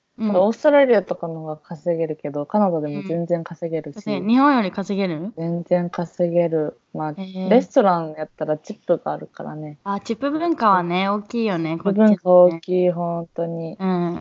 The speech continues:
Speaker 2: やから
Speaker 1: そっかそっか。
Speaker 2: 全然。
Speaker 1: もうカナダにおった時はもうずっと仕事ばっかり？それともなんか結構、どん-、
Speaker 2: うん。
Speaker 1: どんな感じの生活をしよった？なんか。
Speaker 2: そう、メキシカンレストランで働きよった時は、
Speaker 1: うん。
Speaker 2: もう昼、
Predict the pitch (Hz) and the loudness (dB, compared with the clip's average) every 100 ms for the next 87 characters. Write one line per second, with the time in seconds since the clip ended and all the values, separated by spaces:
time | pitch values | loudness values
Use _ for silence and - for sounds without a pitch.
0 | - 165 - 160 208 - 180 190 185 170 | -10 -14 -14 -14 -14 -10 -8 -6 -6 -2
1 | 170 165 175 170 - _ _ - 233 233 | 0 0 -2 -6 -16 _ _ -2 0 4
2 | 320 311 254 208 185 185 - 202 190 165 | 6 6 6 4 2 -2 -6 -6 -4 -4
3 | 160 160 254 240 180 - 220 220 220 202 | -6 -4 -4 -2 -4 -2 -2 2 4 2
4 | - 214 202 208 165 180 226 240 214 185 | 0 -8 -2 0 0 -2 -2 -2 -2 -2
5 | 175 262 - 165 - _ _ _ - 262 | -4 -6 -4 -4 -4 _ _ _ 0 4
6 | 294 247 294 339 339 320 294 285 277 262 | 6 6 6 6 6 4 4 2 2 0
7 | 254 226 233 226 226 - 156 170 165 - | 0 -2 -2 -2 -6 -6 -6 -6 -10 -14
8 | - - - - _ _ _ 196 254 233 | -16 -12 -14 -14 _ _ _ -2 4 6
9 | 226 226 226 - 262 254 277 269 254 220 | 6 2 -4 -4 0 2 2 2 2 2
10 | 202 196 - 208 208 214 202 _ 185 196 | 0 -2 0 0 0 -2 -6 _ -8 -4
11 | 220 294 240 - - _ - 214 190 180 | -2 0 -2 -4 -10 _ -2 0 0 0
12 | - 226 233 233 220 | 4 8 10 10 6